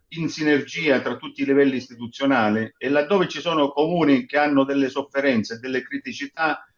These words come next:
devono essere anche gli altri livelli istituzionali a dare una mano di, di programmazione e di impostazione, perché non sempre c'è un problema che riguarda l'amministrazione e quindi il sindaco, perché se il problema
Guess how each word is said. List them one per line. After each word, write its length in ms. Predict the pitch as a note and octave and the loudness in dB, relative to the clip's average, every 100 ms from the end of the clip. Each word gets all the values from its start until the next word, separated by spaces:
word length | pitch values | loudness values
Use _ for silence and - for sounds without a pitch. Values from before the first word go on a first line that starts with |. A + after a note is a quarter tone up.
| _ _ | _ _
devono 260 | D3 D#3+ E3+ | -2 2 2
essere 400 | D#3 D3+ D3+ C#3+ | 2 2 2 0
anche 320 | E3+ D3+ D3+ | 0 0 2
gli 100 | E3 | 4
altri 300 | F3+ F3 C#3+ | 4 4 2
livelli 420 | D3 E3 E3 D3+ | 2 2 0 2
istituzionali 720 | C#3 C#3 C#3+ C#3+ D3 D#3+ D#3 C#3 | 0 -2 -10 -8 -2 2 6 4
a 280 | - C3+ C3+ | 4 -4 0
dare 360 | D#3 C3+ C3 - | 2 2 0 -4
una 200 | D3+ D3+ | -2 0
mano 380 | D#3 C#3 A#2+ A#2 | 2 2 0 0
di, 160 | C#3 C#3 | 0 -2
di 260 | - - D3 | -4 -20 -8
programmazione 640 | C#3+ C#3 D3 C#3+ D3 D#3+ | -4 -2 -2 -2 -2 -4
e 40 | C3+ | -2
di 80 | |
impostazione, 800 | C#3 C#3 A#2+ B2+ - C3 A2 G2 - _ _ - | -4 -4 -4 -4 -2 2 2 2 -8 _ _ -10
perché 240 | C#3 D#3+ | -4 0
non 160 | F3 E3+ | 2 4
sempre 420 | A3 G3 D#3 C#3+ | 4 4 4 0
c'è 200 | C#3+ D#3 | 2 2
un 160 | C#3+ | 2
problema 340 | C#3 C#3+ D3+ C#3 | 0 0 2 2
che 100 | C3 | 0
riguarda 520 | B2+ C#3 C#3+ A#2+ B2 | -2 2 2 2 0
l'amministrazione 840 | C3 C3 C3+ A#2+ B2+ A2+ - C3+ | 0 0 -2 -2 -8 -12 -6 -4
e 60 | A#2 | -4
quindi 240 | C3+ A#2+ | -6 -6
il 80 | A#2 | -6
sindaco, 600 | - B2 G#2 G2 G2+ - _ _ - - - | -6 -2 0 0 -4 -8 _ _ -20 -20 -4
perché 260 | C3+ D3 D#3+ | -2 2 2
se 100 | E3+ | 4
il 100 | E3 | 4
problema 540 | F3 F#3 A3 F3 - | 4 6 6 4 0